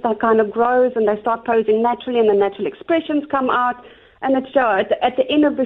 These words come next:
shoot, they all walk away and they love it, and they say they feel so good about themselves. And that's the aim of the whole thing, you know?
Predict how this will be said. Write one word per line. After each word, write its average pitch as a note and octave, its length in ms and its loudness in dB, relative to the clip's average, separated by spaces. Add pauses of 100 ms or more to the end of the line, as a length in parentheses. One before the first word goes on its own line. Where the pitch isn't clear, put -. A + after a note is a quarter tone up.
shoot, A#3+ 160 -4
they A#3+ 60 -2
all B3+ 180 2
walk B3 200 0
away A3 160 2
and G3 120 2
they G3 80 2
love G#3+ 380 0
it, G#3 80 -4
and G3+ 100 0
they G3 160 0
say G3+ 140 -2
they G3+ 80 -2
feel G#3 180 -8 (140)
so A3 160 0
good A3+ 160 0
about A3 260 -2
themselves. F#3 440 -2
And A3 100 2
that's G4 200 -4
the F#4+ 140 -2
aim A#3 240 0
of G#3 140 -4
the D#3+ 80 -4
whole C#3 260 -2
thing, G2 180 -2
you E3 120 -2
know? G#3+ 340 0